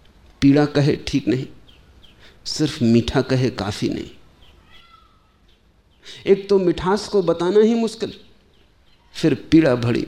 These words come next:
मिठास को बताना तो और भी मुश्किल और जटिल हो गया। और लोग कहेंगे, "पागल हो, पीड़ा कहीं मीठी होती?"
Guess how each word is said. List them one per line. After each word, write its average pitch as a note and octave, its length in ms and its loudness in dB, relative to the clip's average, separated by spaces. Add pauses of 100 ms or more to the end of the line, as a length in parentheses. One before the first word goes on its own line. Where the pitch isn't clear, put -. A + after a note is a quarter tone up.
मिठास A2 420 -6
को A2 120 -4
बताना G2 440 -2
तो - 140 -8
और G2 380 -4
भी G#2 80 -6
मुश्किल G2 400 -6
और F#2+ 200 -6
जटिल G2 400 -6
हो F#2 100 -8
गया। - 300 -16 (1900)
और C#3+ 100 -2
लोग A3 300 4
कहेंगे, A3 300 4
"पागल G3+ 420 -2
हो, A3+ 140 2
पीड़ा F3+ 340 0
कहीं F#3 260 2
मीठी D#3+ 360 0
होती?" G#3 340 -4